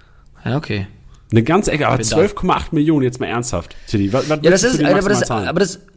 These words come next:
Speaker 1: ja, aber das ist es ja, was ich sag. Also das, da ist mir das Risiko zu hoch. Ich, ich, ich erkläre das, glaub ich, immer so am besten, dass man sagt,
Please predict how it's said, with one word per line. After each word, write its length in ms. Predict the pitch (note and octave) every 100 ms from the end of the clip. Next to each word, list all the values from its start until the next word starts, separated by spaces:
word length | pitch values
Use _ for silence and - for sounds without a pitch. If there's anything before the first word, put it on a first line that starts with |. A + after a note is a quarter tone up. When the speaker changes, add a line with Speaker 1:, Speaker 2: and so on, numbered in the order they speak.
| -
Speaker 1:
ja, 60 | D3+
aber 80 | D#3+
das 140 | D#3+
ist 100 | F#3+
es 140 | E3 C3+
ja, 100 | B2+
was 140 | B2
ich 100 | A#2+
sag. 360 | C#3 C3 - -
Also 180 | A2+ A2
das, 180 | A2+
da 80 | -
ist 140 | A#2+ B2+
mir 60 |
das 180 | A#2+ -
Risiko 320 | C3+ A#2+ A#2+
zu 180 | - A2
hoch. 260 | C#3 A#2+ -
Ich, 180 | A2 - - - G2+ -
ich, 180 | A2 - -
ich 200 | - - - - - - - - -
erkläre 480 | - B2 C#3 D#3+
das, 160 | D3+ B2+
glaub 160 | B2 C3
ich, 100 | G#2
immer 140 | B2+
so 100 | A#2
am 160 | G#2 A2+
besten, 380 | B2 C3+ C3
dass 160 | B2 A2
man 120 | A#2
sagt, 260 | A#2 A#2